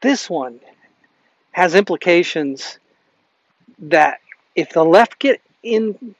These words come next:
office, if they get control of the presidency, if they keep the House of Representatives, if they win the Senate,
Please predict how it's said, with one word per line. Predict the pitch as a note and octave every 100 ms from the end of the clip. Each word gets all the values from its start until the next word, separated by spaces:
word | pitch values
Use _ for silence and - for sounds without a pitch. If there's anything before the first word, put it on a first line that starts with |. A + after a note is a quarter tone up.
| _ _
office, | E3+ D#3 - - - - - _ _ _ _ _ -
if | -
they | - C#4
get | A#3+ C#4+
control | - A3+ - - G#3+ G#3 D#3 D3+ - D3+
of |
the | D3
presidency, | - D3 C#3 - _ _ _ _ _ - - -
if | E3
they | G3 A#3 _ -
keep | - C#4+ D4 - - _
the | D#3+
House | G3 F3+
of | E3+
Representatives, | D#3 D3 C#3+ C#3+ C#3 A2+ A#2+ - - - -
if | E3 E3
they | G#3+
win | F#3+ E3+ A#3 C#4+ B3+
the | G3
Senate, | - G#3 F#3+ A#2+